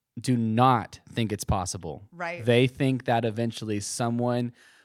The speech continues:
Speaker 1: must and will catch feelings.
Speaker 2: That's what I hear. Yep.
Speaker 1: And, and, like, there's no convincing them of anything else. Like, they are sure of it. And I take the stance, I actually disagree.
Speaker 2: Yeah.
Speaker 1: I think that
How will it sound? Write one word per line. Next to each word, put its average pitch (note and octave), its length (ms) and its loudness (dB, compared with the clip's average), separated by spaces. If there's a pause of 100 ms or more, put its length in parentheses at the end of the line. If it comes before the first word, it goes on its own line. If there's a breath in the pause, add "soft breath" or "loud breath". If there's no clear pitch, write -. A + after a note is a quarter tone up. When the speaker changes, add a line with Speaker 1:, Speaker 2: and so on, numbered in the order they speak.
(100)
Speaker 1:
must B2 680 0
and A2+ 300 -4
will G#2+ 540 6 (180)
catch A#2 300 -2
feelings. G2 460 -2
Speaker 2:
That's F3 200 0
what F#3 100 -6
I A#3 140 0
hear. - 300 -8
Yep. G3 220 -2
Speaker 1:
And, B2 520 0
and, B2 160 -2
like, A#2+ 200 2 (160)
there's B2+ 260 0
no C#3 220 8
convincing C#3+ 460 0
them B2+ 280 0
of A#2+ 160 -2
anything C#3+ 360 0
else. G2+ 280 -6
Like, G2+ 300 -6
they B2 160 0
are G#2 80 -4
sure - 400 0
of G#2 100 2
it. - 280 -10 (140)
And A2+ 520 0 (200)
I F3 360 0 (100)
take G#3 280 -2
the F#3+ 100 -2
stance, F#3+ 560 -2 (100)
I C#3+ 140 4
actually F3 400 2
disagree. C3 680 -2
Speaker 2:
Yeah. F#3 640 -8
Speaker 1:
I B2+ 200 4
think D3+ 420 -2
that B2+ 560 2